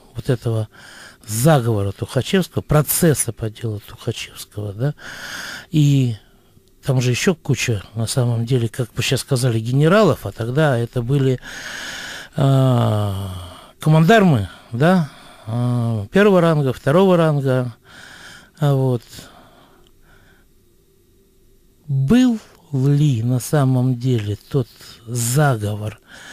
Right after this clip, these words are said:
в котором Сталин и Ворошилов обвиняли Тухачевского и этих генералов?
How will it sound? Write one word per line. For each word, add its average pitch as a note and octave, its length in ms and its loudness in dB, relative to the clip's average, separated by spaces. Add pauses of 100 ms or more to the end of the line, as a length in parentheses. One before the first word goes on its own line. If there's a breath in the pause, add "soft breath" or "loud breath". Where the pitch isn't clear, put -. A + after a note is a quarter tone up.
(200 loud breath)
в - 120 -18
котором B2+ 720 2
Сталин B2+ 760 0
и B2 460 -4 (460 soft breath)
Ворошилов B2+ 920 -2 (800 loud breath)
обвиняли C#3+ 760 2
Тухачевского A#2 920 -4
и G#2+ 80 -4
этих A2 220 -10
генералов? A2+ 800 -6